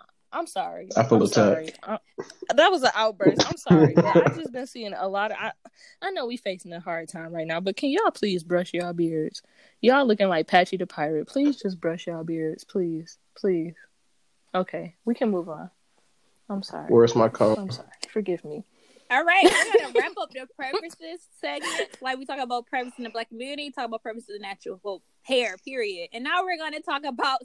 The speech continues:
Speaker 3: some music. I love music, y'all, so I'm
Speaker 1: Woo!
Speaker 3: excited about this.
Speaker 1: Let's get into it.
Speaker 2: Working on it. It's
Speaker 3: All
Speaker 2: like
Speaker 3: right,
Speaker 2: usual.
Speaker 3: so let's start with, we gonna start with, are we gonna start with R and B or we gonna start with rap?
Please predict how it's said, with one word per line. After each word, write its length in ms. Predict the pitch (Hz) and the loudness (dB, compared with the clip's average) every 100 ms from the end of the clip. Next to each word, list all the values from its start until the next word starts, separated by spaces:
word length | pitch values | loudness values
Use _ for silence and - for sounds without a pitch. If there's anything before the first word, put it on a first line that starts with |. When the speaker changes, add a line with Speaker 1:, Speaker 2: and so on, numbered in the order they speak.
| - | -10
Speaker 3:
some 280 | 202 196 214 | -16 -14 -14
music. 760 | 330 392 381 359 370 359 359 240 | -8 -6 -8 -10 -14 -14 -14 -8
I 160 | 247 | -8
love 220 | 233 240 247 | -8 -10 -12
music, 280 | 240 247 453 | -18 -2 4
y'all, 320 | 508 571 587 571 | 6 8 6 6
so 120 | 466 | 6
I'm 60 | 392 | 2
Speaker 1:
Woo! 240 | 349 339 | -2 -6
Speaker 3:
excited 380 | 330 220 233 226 | -4 -2 -2 -2
about 380 | 220 214 220 208 _ | -4 -2 -4 -6 _
this. 480 | 220 214 202 202 262 - _ _ - _ - | -8 -6 -8 -10 -12 -18 _ _ -18 _ -12
Speaker 1:
Let's 240 | 233 202 | -8 -8
get 180 | - 208 | -4 -4
into 460 | 185 180 - 277 294 | -4 -4 0 2 4
it. 280 | 226 180 - _ - _ _ _ - | 4 4 -2 _ -20 _ _ _ -8
Speaker 2:
Working 520 | - 123 135 147 135 | 6 8 8 8 6
on 160 | 127 131 | 4 4
it. 60 | - _ _ - | 2 _ _ 4
It's 260 | 123 120 | 6 8
Speaker 3:
All 40 | 139 | 8
Speaker 2:
like 140 | 139 143 | 8 10
Speaker 3:
right, 40 | |
Speaker 2:
usual. 540 | 143 156 131 127 120 123 | 12 12 10 10 8 6
Speaker 3:
so 560 | - 240 233 226 254 - _ | 2 -6 -6 -6 -8 -12 _
let's 320 | 254 294 370 - | -8 -4 -4 -8
start 420 | - 262 285 - | -6 -2 -2 -4
with, 600 | 226 254 269 269 277 269 302 | -4 -2 0 -2 -6 -8 -10
we 120 | 381 | -12
gonna 140 | 415 294 | -12 -10
start 240 | 190 170 | -10 -8
with, 100 | 170 226 | -8 -4
are 80 | |
we 60 | 381 | -4
gonna 120 | 453 | -4
start 200 | - 359 | -2 -4
with 80 | 277 | -2
R 140 | 240 269 | -4 -4
and 120 | 294 | -6
B 80 | 262 | -8
or 60 | |
we 60 | 240 | -10
gonna 80 | 247 | -10
start 180 | 233 208 | -10 -10
with 100 | |
rap? 140 | 190 | -10